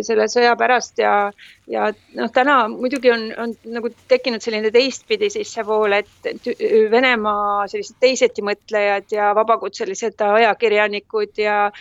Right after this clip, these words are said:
ja opositsioonilised inimesed on kümnete tuhandetega Türki tulnud, et, äh, just vaatasin siin, äh, välismaalaste foorumites, inimesed kurdavad, et näiteks elamisloa uuendamise protsess on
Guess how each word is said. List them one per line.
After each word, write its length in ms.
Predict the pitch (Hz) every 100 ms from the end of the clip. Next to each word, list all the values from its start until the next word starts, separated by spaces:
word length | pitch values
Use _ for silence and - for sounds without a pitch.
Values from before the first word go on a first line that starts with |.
| - -
ja 120 | 220
opositsioonilised 960 | 226 220 214 196 233 240 233 208 214 214 240
inimesed 560 | 240 202 208 214 202 _ - - -
on 500 | 220 220 214 214 202
kümnete 400 | 262 254 226 202
tuhandetega 580 | 247 247 202 190 208 208
Türki 340 | 247 269 - 196
tulnud, 340 | 190 185 185
et, 180 | 190 - _
äh, 520 | 214 208 202 196 196 196
just 220 | 226 -
vaatasin 500 | 220 214 208 226 208
siin, 240 | 220 214 208
äh, 180 | 202 202 - - - - 208 208 208
välismaalaste 680 | 240 233 233 214 208 -
foorumites, 640 | 214 247 247 202 208 214 214
inimesed 360 | 226 226 214 202
kurdavad, 400 | 247 240 214 190
et 120 | 196
näiteks 280 | 208 208 - 233
elamisloa 680 | 214 202 202 226 220 208 214
uuendamise 760 | 240 214 185 196 196 196 214
protsess 540 | 214 220 - 208 - 214
on 280 | 196 196